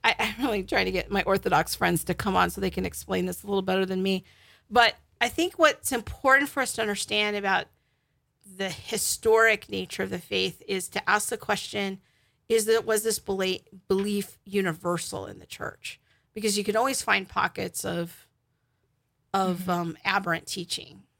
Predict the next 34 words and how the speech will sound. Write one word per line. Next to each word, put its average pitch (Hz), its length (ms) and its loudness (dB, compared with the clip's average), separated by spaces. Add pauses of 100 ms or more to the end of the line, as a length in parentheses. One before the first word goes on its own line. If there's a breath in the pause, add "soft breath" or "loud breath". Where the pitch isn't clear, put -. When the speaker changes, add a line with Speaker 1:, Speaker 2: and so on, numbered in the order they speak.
(140)
Speaker 1:
And 196 100 -4
so 185 180 2
in 196 200 2
that 196 200 6 (180)
sense, 175 360 -2
you're 180 100 -2
right, 175 300 6
Annette. 165 340 -4
It's - 220 -8 (160)
the 190 100 -2
historic, 185 580 0 (880)
things 247 180 2
that 254 80 4
happen 233 240 4
in 208 80 2
history 208 360 2
doesn't 190 260 -2
au-, 185 280 4
automatically 185 460 -2
mean 170 140 -8
something's 170 360 -14
correct. - 640 0 (540)
But 220 300 4
when 220 220 0
we 220 120 0
have 277 520 4 (280)
a 214 80 4
universally 202 1300 0 (1080)
understood 196 600 2
view, 156 360 -6
a 160 40 -2
universally 190 600 -2
practiced - 720 2
view, 170 360 -8